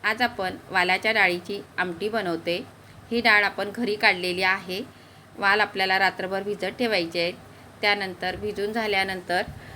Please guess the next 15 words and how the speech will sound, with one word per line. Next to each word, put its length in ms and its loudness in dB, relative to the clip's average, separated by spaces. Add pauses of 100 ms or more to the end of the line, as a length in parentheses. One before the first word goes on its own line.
(280)
ते 60 2
एका 420 0 (200)
रुमालात 440 0
बांधून 320 0
ठेवायचे. 440 0
त्याला 240 2
मोड 280 -2
आले 260 2
की 160 -6
मग 220 -4
अशी 280 -4
डाळ 200 6
काढून 300 0
घ्यायची 340 -4
आहे. 340 0